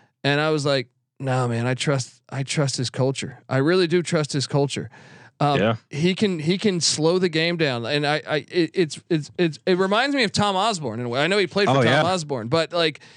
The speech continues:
Speaker 1: sometimes when you don't have the most talented teams, I know Osborne had talented teams a lot of the times, but, uh, particular years when they didn't, and, uh, you know, I felt like he could maximize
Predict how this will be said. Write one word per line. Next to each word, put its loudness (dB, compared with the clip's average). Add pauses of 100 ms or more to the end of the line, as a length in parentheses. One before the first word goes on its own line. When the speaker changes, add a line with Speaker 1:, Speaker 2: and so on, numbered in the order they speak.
(160)
Speaker 1:
sometimes 0
when 0
you 0
don't 2
have 0
the -4
most 0
talented -2
teams, -2
I -2
know 0 (140)
Osborne -2
had -2
talented -2
teams -4
a -4
lot 2
of 0
the -4
times, -10
but, 0 (600)
uh, 2 (320)
particular 2
years 2
when 0
they 0
didn't, -2 (520)
and, 2
uh, 2
you -4
know, 0
I 2
felt -2
like 0
he -4
could -2
maximize 0